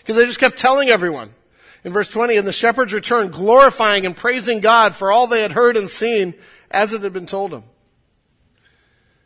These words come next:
You know, that first part, jubilantly overflowing, we need to get excited about Christmas and show it. Don't let things get in the way of getting excited about Christmas. So many things could, so many things will, events and circumstances.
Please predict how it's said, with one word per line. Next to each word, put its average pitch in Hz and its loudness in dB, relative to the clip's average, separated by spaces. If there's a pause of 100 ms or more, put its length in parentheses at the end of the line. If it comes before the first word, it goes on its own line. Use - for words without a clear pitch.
(220)
You 123 -18
know, 127 -12
that 135 -10
first 156 -10
part, 135 -8
jubilantly 139 -12
overflowing, 127 -12
we 151 -12
need 147 -12
to 123 -18
get 131 -12
excited 123 -10
about 110 -14
Christmas - -16
and 104 -20
show 98 -16
it. 95 -20 (880)
Don't 175 -6 (240)
let 147 -6
things 143 -12
get 143 -8
in 143 -10
the 139 -8
way 135 -6
of 120 -12
getting 127 -12
excited 127 -12
about 120 -16
Christmas. - -16 (560)
So - -4
many 240 -2
things 240 -6
could, 190 -2
so 208 -6
many 240 -4
things 226 -6
will, 185 0
events 175 -2
and 190 -10
circumstances. 185 -6